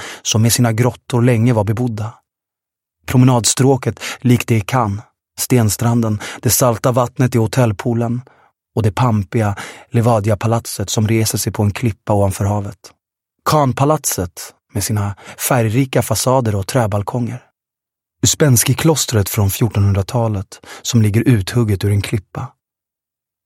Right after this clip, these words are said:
De stora krigsskeppen i Sevastopols hamn. Den botaniska Nikita-trädgården med sitt överflöd av rosor. Anton Tjechovs skrivarlya. Tjechov inspirerades här till att skriva Damen med hunden.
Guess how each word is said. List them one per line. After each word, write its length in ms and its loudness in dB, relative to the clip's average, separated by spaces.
De 100 2
stora 440 0
krigsskeppen 800 -2
i 60 -2
Sevastopols 760 -4
hamn. 320 -4
Den 120 2
botaniska 840 2
Nikita-trädgården 960 0
med 80 2
sitt 140 0
överflöd 560 2
av 120 0
rosor. 440 -2
Anton 400 0
Tjechovs 500 -2
skrivarlya. 720 -2
Tjechov 480 2
inspirerades 680 2
här 180 0
till 160 -4
att 80 -2
skriva 400 0
Damen 420 2
med 80 0
hunden. 380 -2